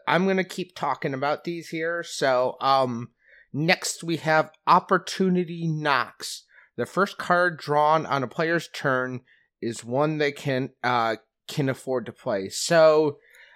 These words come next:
that's kind of cool, because that is always going to give you something that you can actually use, which is, um, uh, very interesting to say the least. Like, the fact that it's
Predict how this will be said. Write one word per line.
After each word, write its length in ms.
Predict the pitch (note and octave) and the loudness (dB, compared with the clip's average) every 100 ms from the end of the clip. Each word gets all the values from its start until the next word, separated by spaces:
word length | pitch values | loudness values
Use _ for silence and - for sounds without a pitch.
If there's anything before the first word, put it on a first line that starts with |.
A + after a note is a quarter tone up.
| - | -4
that's 380 | C3 A3 D#4+ - | 6 6 6 2
kind 260 | A#3 G3 | 0 2
of 120 | E3 | 0
cool, 420 | - - C#3+ C#3+ C3+ | -4 -8 -6 -6 -6
because 480 | C3+ C3 D3 B2 | -8 -6 -8 -8
that 300 | - C#3+ C#3+ - | -6 -6 -6 -6
is 340 | D3 C3 B2+ - | -6 -6 -8 -10
always 420 | B2+ B2+ C3 C3 B2 | -2 -2 -2 -8 -10
going 300 | C#3+ C#3 B2+ - | -10 -10 -12 -12
to 420 | C3 A#2+ A#2+ - _ _ _ _ - G#2 | -12 -12 -14 -16 _ _ _ _ -20 -18
give 240 | - C#3+ C3+ | -10 -10 -10
you 200 | E3 E3+ | -12 -12
something 800 | - E3 E3+ E3 F3 F3 F3+ E3+ _ _ _ | -8 -6 -6 -6 -8 -8 -10 -16 _ _ _
that 160 | B2+ - | -12 -10
you 120 | C#3 | -12
can 160 | D3+ D3+ | -8 -6
actually 340 | D#3 - C#3 | -8 -8 -10
use, 600 | A#2 D#3+ F3+ A2+ A#2 A#2+ | -8 -8 -6 -8 -10 -14
which 240 | A#2 B2 C3+ | -12 -10 -8
is, 520 | A#2+ A#2 A2+ - - | -6 -6 -10 -14 -18
um, 480 | A#2+ A#2 A2 G#2+ A2 _ _ _ _ _ _ _ _ _ _ _ - | -12 -8 -8 -10 -14 _ _ _ _ _ _ _ _ _ _ _ -8
uh, 320 | C3 B2 B2 - | -6 -4 -6 -10
very 560 | C3+ E3+ B3 B3+ A3+ - | 0 4 4 2 -4 -6
interesting 640 | G3+ G3+ F#3 E3+ - D#3 C#3 | -4 -4 -6 -10 -8 -8 -10
to 60 | C3 | -12
say 260 | - D3+ | -8 -6
the 140 | C3+ B2+ | -6 -10
least. 400 | C3+ G2 - B2+ | -10 -12 -12 -8
Like, 280 | A#2 - _ _ _ - | -8 -8 _ _ _ -12
the 120 | C#3 | -10
fact 380 | - D#3 D#3+ F3+ | -4 -4 -2 -4
that 180 | D3+ - | -4 -6
it's 220 | D3 C#3+ | -10 -10